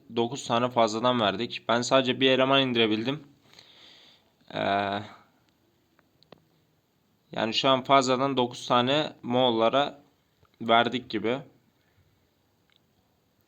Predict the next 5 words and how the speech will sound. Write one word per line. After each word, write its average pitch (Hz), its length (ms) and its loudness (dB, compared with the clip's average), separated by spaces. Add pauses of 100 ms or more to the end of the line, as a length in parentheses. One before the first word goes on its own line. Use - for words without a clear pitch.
(1900)
Fark 135 320 -2
dokuz 139 320 -2
falan 151 260 2
olursa 151 340 0
yine 151 300 0